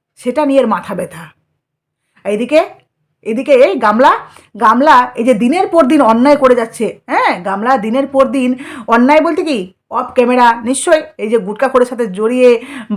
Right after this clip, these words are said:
পরকিয়া করে বাড়ি ছাড়া হয়েছে, একটা বাচ্চাকে ছেড়ে নিজের জীবনে কি উল্লাস। আজকে, আজকে ওর মনে হলো না বন্ধুরা, এই যে রান্না বান্না হয়েছে, তার দুধের শিশুটা,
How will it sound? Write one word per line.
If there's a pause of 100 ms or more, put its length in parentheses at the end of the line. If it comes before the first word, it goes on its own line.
পরকিয়া
করে
বাড়ি
ছাড়া
হয়েছে,
একটা
বাচ্চাকে
ছেড়ে
নিজের
জীবনে
কি
উল্লাস।
আজকে,
আজকে
ওর
মনে
হলো
না
বন্ধুরা, (360)
এই
যে
রান্না
বান্না
হয়েছে, (360)
তার
দুধের
শিশুটা,